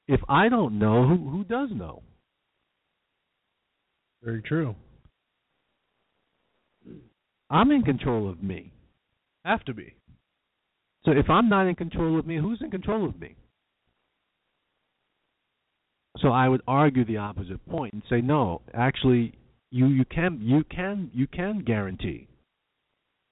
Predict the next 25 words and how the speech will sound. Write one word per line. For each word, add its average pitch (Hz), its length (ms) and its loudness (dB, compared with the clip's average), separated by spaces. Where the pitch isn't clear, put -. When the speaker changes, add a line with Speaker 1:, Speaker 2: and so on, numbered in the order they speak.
Speaker 1:
that 113 160 2
you're 117 100 4
not 113 220 2
gonna 107 180 -2
respond 95 480 -4
this 87 180 -4
way, 90 260 -2
'cause 113 120 2
you're 131 200 4
ultimately 120 500 -2
in 110 80 -4
control 120 320 -2
of 101 80 -4
everything 113 420 -4
that 110 140 -8
you 107 160 -4
do 98 340 -2
and 104 140 -4
how 113 120 2
you 107 200 0
respond. 110 580 -6
So 107 80 2
you 127 100 6
can 127 160 -6
guarantee 117 720 0